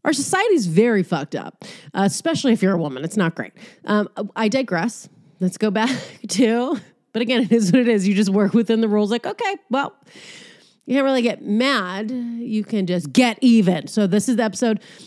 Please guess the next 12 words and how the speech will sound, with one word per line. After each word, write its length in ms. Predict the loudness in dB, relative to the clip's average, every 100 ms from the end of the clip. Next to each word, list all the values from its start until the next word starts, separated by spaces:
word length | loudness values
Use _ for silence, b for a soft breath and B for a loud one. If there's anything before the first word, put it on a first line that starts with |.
| B -2
is 360 | 2 2 2
about 460 | 0 2 2 0 0
how 200 | 0 2
to, 80 | 0
how 180 | 0
do 80 | 2
we 100 | 2
murder 680 | 2 2 0 0 0 -2 -6 _ _ _ _ _ _ _ _ _ _ _ _
all 260 | 0 2 2
of 140 | 2
the 80 | 0
men? 400 | -2 -4 -8 -10